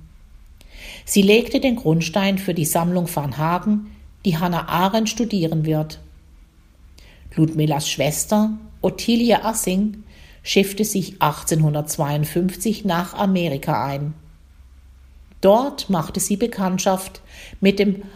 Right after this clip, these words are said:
Abolitionisten Frederick Douglass und schickte Nachrichten nach Europa. Rahel van Hagen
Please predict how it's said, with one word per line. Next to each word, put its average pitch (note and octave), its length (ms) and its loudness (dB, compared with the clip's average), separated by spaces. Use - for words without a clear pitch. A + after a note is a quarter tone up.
Abolitionisten F#3+ 1500 0
Frederick F#3 680 -2
Douglass D3 640 -2
und D#3 180 2
schickte E3 300 -2
Nachrichten D3+ 920 -2
nach D#3+ 240 -4
Europa. D3+ 720 -2
Rahel G#3+ 440 2
van E3 240 0
Hagen F#3 440 0